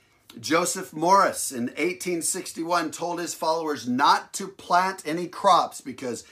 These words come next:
Christ will come tomorrow. I hope they didn't listen to him because they'd have starved to death. Charles Taze Russell, who was the first president of the, of the Jehovah's Witnesses, said that Jesus would come back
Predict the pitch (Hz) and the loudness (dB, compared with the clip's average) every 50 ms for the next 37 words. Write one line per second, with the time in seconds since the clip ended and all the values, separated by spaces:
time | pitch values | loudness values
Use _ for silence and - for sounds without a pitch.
0 | - _ _ - - - - 139 156 190 208 196 - - 196 180 - - 190 185 | -20 _ _ -18 -16 -8 0 2 2 2 2 0 -4 -6 -10 -10 -6 -4 -2 -2
1 | 180 165 - - - 160 156 156 143 127 110 95 85 78 76 _ - - - _ | -2 -4 -8 -8 -2 2 4 4 4 4 0 -4 -8 -14 -18 _ -20 -20 -20 _
2 | _ _ _ _ _ _ _ _ _ _ _ - - 113 139 175 185 - - 180 | _ _ _ _ _ _ _ _ _ _ _ -8 -4 0 2 2 0 0 -2 -4
3 | 185 185 175 170 170 165 151 151 - 127 104 95 - 110 92 92 95 98 98 - | -2 -2 -2 -2 -2 -2 -4 -4 -6 -10 -12 -12 -12 -12 -12 -10 -12 -12 -12 -10
4 | - 127 120 110 120 127 135 123 113 - - - - 151 147 139 131 117 101 - | -8 -8 -8 -6 -6 -6 -6 -6 -6 -8 -8 -2 2 2 4 4 2 -2 -6 -10
5 | - - _ - 113 101 107 101 90 80 78 - _ _ _ _ _ _ _ _ | -18 -20 _ -18 -16 -12 -10 -10 -10 -10 -14 -20 _ _ _ _ _ _ _ _
6 | _ - - _ _ _ _ - - - 160 170 180 185 185 180 170 - - - | _ -20 -20 _ _ _ _ -10 -2 4 6 8 10 10 8 8 6 0 -6 -6
7 | 185 185 175 160 135 135 143 165 170 165 - - 120 107 113 123 123 113 110 123 | -4 -2 -2 -2 -2 0 4 4 4 4 2 -6 -8 -10 -10 -10 -10 -10 -10 -12
8 | 120 - 160 160 151 - - - 170 160 160 156 156 156 156 151 135 135 147 151 | -10 -8 -8 -6 -8 -8 -10 -8 -6 -6 -6 -6 -8 -8 -10 -10 -10 -10 -12 -8
9 | - 127 123 123 127 117 123 127 135 147 156 151 151 120 117 139 160 156 143 131 | -6 -6 -6 -6 -8 -8 -8 -4 -2 -2 -2 -2 -4 -6 -6 -8 -8 -8 -8 -8
10 | 123 - - 135 123 113 - 151 147 151 151 143 143 135 127 113 101 127 147 165 | -10 -10 -10 -10 -10 -8 -4 0 0 0 0 -2 -4 -8 -8 -8 -6 -4 -2 -2
11 | 180 165 196 190 - - 156 - - - 131 123 117 135 147 170 185 180 - | -2 -4 -6 -8 -10 -10 -12 -12 -10 -8 -6 -2 0 2 4 4 4 2 0